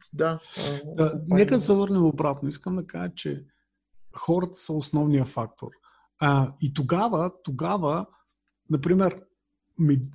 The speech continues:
Speaker 2: всички медицински, хората, които участват в цялата тая система, ще имат съвсем различен обществен престиж и оценка. Защото стойност, защото, а, а, оценяването на х-,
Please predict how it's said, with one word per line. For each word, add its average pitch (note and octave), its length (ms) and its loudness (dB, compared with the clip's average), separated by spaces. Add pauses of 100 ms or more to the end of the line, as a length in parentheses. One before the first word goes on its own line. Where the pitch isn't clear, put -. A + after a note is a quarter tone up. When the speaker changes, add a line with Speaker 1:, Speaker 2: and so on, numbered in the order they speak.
(280)
Speaker 2:
всички F#3 640 -2 (880)
медицински, D#3+ 920 2 (100)
хората, E3+ 420 2
които D#3+ 220 -4
участват D#3 500 -2
в C3+ 180 -4
цялата B2+ 400 -4
тая B2+ 200 -6
система, E3 460 -2
ще - 140 -2
имат F3 200 2
съвсем F#3 480 0 (360)
различен E3 680 0 (420)
обществен E3 720 2
престиж - 460 -4
и E3+ 60 4
оценка. C3+ 520 -2 (1000)
Защото F3+ 540 2 (680)
стойност, G#3 680 0
защото, F3 640 0 (200)
а, E3 60 -2
а, C#3 480 -2 (440)
оценяването F#3 720 0
на D3+ 120 4
х-, - 180 -8